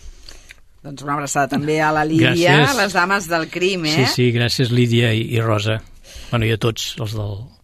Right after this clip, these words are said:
Speaker 2: els del Club de Lectura.
Speaker 1: I tant, perquè s'ha de posar en valor, no? També
Speaker 2: Mhm.
Speaker 1: això, que sou punt de trobada, no? Centre neuràlgic també per als apassionats de,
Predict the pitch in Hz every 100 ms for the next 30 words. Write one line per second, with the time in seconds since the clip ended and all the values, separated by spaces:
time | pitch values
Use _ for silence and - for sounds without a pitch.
0 | _ - - - - _ - 120 107 -
1 | 110 104 110 - 139 117 - 190 185 151
2 | 156 160 147 151 143 - 143 143 147 147
3 | 190 170 151 127 147 139 139 180 120 120
4 | 160 156 156 151 139 147 139 196 196 147
5 | 135 123 120 135 131 120 - 160 214 -
6 | 180 160 175 156 151 156 156 151 139 -
7 | 139 139 147 139 135 131 131 131 131 143
8 | 135 135 -